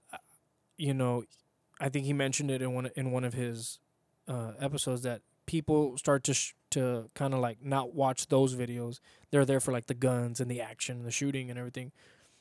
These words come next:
But he's like, "That, that's a part of it.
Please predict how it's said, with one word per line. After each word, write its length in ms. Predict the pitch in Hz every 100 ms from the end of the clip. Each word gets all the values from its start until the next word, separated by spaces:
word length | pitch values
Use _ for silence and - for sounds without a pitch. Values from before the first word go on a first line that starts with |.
| _ _ -
But 280 | 131 120 - _ _ _ _ _ _ _ _ _
he's 180 | - 135
like, 180 | 127 -
"That, 220 | 131 131 _
that's 260 | 156 131 123
a 40 | 139
part 260 | - 165
of 100 | 143
it. 140 | 113